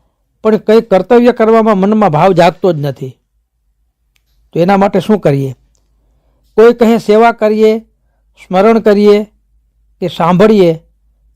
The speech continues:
ત્યારે જ ઝોકા આવવા લાગે, એટલા માટે કંઈ બની શકતું નથી." આ બધું કહેનારાના બે જાતના લોકો જોયા છે. એક તો એવા હોય છે જેઓ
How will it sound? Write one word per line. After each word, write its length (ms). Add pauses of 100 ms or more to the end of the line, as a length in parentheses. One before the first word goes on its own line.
(180)
ત્યારે 340
જ 40
ઝોકા 300
આવવા 280
લાગે, 460 (420)
એટલા 300
માટે 480 (680)
કંઈ 160
બની 300
શકતું 480 (520)
નથી." 420 (800)
આ 220
બધું 400
કહેનારાના 800 (520)
બે 240
જાતના 400
લોકો 320
જોયા 300
છે. 220 (880)
એક 220
તો 80
એવા 240
હોય 200
છે 360 (540)
જેઓ 520